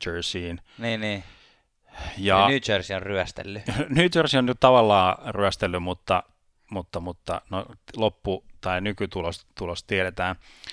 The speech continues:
Speaker 2: Mut onhan Haulakin silleen, että ei se niin kuin, niin kuin tota, ää, ku-,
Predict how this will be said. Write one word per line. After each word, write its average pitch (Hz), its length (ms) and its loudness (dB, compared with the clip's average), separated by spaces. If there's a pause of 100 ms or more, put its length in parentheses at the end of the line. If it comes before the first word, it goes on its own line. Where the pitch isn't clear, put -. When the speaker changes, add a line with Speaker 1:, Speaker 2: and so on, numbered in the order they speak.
(520)
Speaker 2:
Mut - 140 -4
onhan 208 200 6
Haulakin 160 400 8
silleen, 131 420 4
että 104 160 0
ei 120 120 2
se 120 100 -4
niin 117 200 -2
kuin, 120 240 -2 (600)
niin 113 200 -6
kuin 113 140 -8
tota, 113 420 4 (760)
ää, 104 880 6 (1300)
ku-, - 180 -14